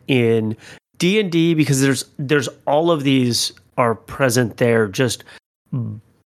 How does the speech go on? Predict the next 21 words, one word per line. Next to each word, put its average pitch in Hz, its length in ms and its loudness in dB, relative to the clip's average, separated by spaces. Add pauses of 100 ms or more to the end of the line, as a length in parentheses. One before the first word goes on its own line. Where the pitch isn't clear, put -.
I 151 60 0
mean, 123 300 -2
D 147 140 -2
and 127 120 -4
D 139 180 -2
has 117 380 -2
an 123 120 0
entire 120 380 0
section - 380 -2
of 110 80 -4
the 117 160 0
monster 120 520 0
manuals 113 540 0
that 123 100 0
are 117 160 -2 (440)
dedicated 123 500 -2
to 123 80 -4
the 117 220 -4
undead. 104 480 -4 (1700)
I 156 60 2
mean, 120 320 0